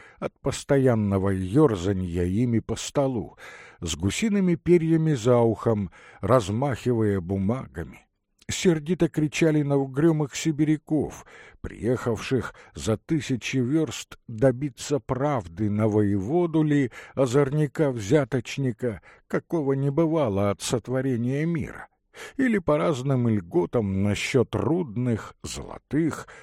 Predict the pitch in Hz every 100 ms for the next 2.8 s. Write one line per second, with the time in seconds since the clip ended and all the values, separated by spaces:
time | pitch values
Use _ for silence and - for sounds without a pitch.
0 | - _ 120 - - 101 107 170 139 -
1 | 101 87 117 175 139 151 143 - - 135
2 | 147 143 98 - - - -